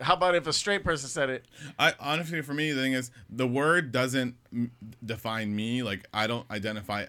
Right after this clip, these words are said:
Speaker 1: as a fag. But if somebody I was close with and we had that banter, then that'd be one thing. If a straight guy would come up and be like,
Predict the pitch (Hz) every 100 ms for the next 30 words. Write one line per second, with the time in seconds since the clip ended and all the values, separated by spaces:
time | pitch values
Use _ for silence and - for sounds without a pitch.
0 | 101 101 101 107 101 98 101 110 131 -
1 | - - 113 113 - - 120 110 - 120
2 | 120 117 113 - - 107 101 - - 120
3 | 127 135 139 156 - _ - - 113 110
4 | 107 110 107 107 90 104 110 120 143 160
5 | 160 _ 110 113 101 95 92 82 60 -
6 | _ - 120 120 120 127 123 113 104 101
7 | 107 104 101 101 -